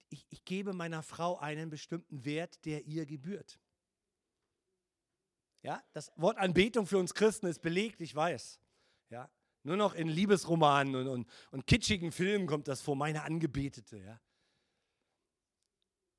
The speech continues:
Aber im Grunde ist es, dass wir doch die Definition rausarbeiten müssen. Anbetung bedeutet, dass ich jemandem meinen Wert ausdrücke.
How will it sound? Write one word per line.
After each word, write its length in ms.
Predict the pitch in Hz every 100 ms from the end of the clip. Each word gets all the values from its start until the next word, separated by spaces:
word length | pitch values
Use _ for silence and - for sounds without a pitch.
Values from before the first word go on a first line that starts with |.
| _ _ -
Aber 160 | 180
im 120 | 190 180
Grunde 380 | 165 285 320
ist 240 | 269 247 -
es, 300 | 220 - - _ _ _ _ _ _ _ -
dass 200 | 196 202
wir 300 | 220 208 214 -
doch 140 | 208
die 160 | - 202
Definition 720 | 214 220 226 196 254 330 320
rausarbeiten 680 | 254 247 240 202 208 196 202
müssen. 340 | 196 202 208
Anbetung 680 | 170 180 170 196 226 233 233
bedeutet, 600 | 226 165 196 220 226 - - - _
dass 280 | 202 202 -
ich 300 | 202 196 -
jemandem 640 | 180 208 214 220 202 202 - -
meinen 440 | 170 185 190 180 190
Wert 440 | 147 180 214 214 - -
ausdrücke. 760 | 175 160 - - 156 147 143